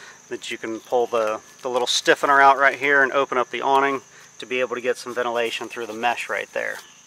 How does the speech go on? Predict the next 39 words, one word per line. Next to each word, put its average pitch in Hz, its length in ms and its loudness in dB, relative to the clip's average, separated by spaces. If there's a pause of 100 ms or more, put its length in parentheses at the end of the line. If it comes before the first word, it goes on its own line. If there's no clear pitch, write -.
(920)
If 131 120 -10
you 147 80 -8
do 196 200 4
have 180 240 6
heavy 185 340 6
winds 165 320 4
and 135 80 -4
stuff, 131 300 -2
there 139 100 0
are - 20 4
a 135 60 4
lot 131 180 4
of 127 60 -2
features 131 340 -10
on 131 140 0
this 123 160 -8
tent 131 260 -4
that 123 140 -8
will 120 80 -6
help 127 300 -4
you, 127 260 -6 (560)
um, 120 420 -8 (240)
bear 139 220 2
those 123 300 -4
winds. 151 360 2
First, 151 320 0
you've 185 120 -10
got 131 180 6
a 123 40 2
guy 131 280 6
out 127 220 2
point 127 260 0
here 160 360 2 (340)
that 123 120 -12
you 123 80 -6
can 123 160 -8
guy 120 280 2
this 113 240 -4
out. 123 320 4